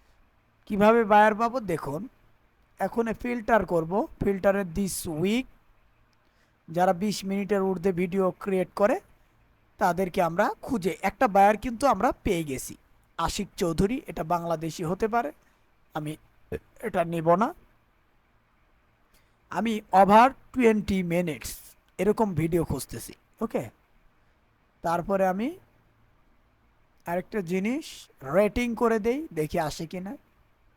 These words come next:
No videos, আমার এই নাম দরকার নেই, আমি এখানে খুঁজব না। ওকে, যেহেতু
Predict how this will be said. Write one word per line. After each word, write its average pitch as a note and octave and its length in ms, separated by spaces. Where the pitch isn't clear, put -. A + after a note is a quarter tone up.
No A3 140
videos, D#3+ 500
আমার F3+ 240
এই F3+ 120
নাম D#3+ 280
দরকার E3+ 360
নেই, C4 220
আমি E3+ 240
এখানে F#3+ 260
খুঁজব G3 380
না। B2+ 180
ওকে, A#3 320
যেহেতু C4 540